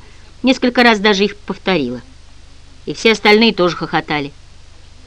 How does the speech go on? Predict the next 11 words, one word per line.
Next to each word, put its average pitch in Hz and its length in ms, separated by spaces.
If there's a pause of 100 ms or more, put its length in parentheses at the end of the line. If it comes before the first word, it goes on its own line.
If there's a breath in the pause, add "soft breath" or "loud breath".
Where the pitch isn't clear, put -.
(180)
Екатерина 320 640
тут 320 200
была 285 260
совсем 285 340
не 214 100
такая, 165 360
как 165 180
давеча, 156 420
в 175 60
Малом 160 300
Эрмитаже. 156 540